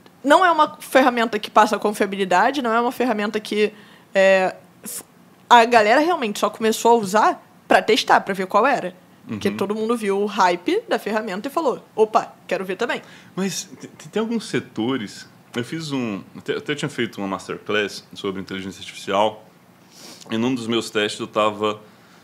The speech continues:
Speaker 2: montando uma estratégia de S E O pra um pet shop que fi-, que fosse uma lojinha de bairro de pet shop na Barra Funda de São Paulo. Aí pedi,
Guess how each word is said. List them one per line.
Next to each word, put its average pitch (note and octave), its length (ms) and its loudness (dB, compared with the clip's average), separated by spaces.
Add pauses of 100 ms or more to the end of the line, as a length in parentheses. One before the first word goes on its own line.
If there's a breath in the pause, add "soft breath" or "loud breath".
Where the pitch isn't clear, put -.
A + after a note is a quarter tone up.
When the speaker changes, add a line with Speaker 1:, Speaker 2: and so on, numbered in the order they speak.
Speaker 2:
montando A#2+ 320 0
uma C3 140 0
estratégia C3 600 -2
de A2+ 120 -4
S A2+ 200 -6
E A#2 40 -2
O A2+ 80 -2
pra - 120 -8
um B2 140 -8
pet A#2 300 -4
shop C3+ 760 -2
que C3 80 -18
fi-, - 140 -16
que - 360 -20
fosse G3 220 -8
uma D#3+ 80 -4
lojinha A2+ 540 -2 (280)
de G#2 80 -20
bairro F#2+ 320 -2
de G2 80 -16
pet F2+ 240 -10
shop F#2+ 440 -8 (440 soft breath)
na G2+ 80 -10
Barra A2 240 0
Funda A2+ 300 -10
de A2 80 -12
São C3+ 160 -12
Paulo. G#2+ 340 -4 (520 soft breath)
Aí A2 100 -10
pedi, A#2+ 400 -6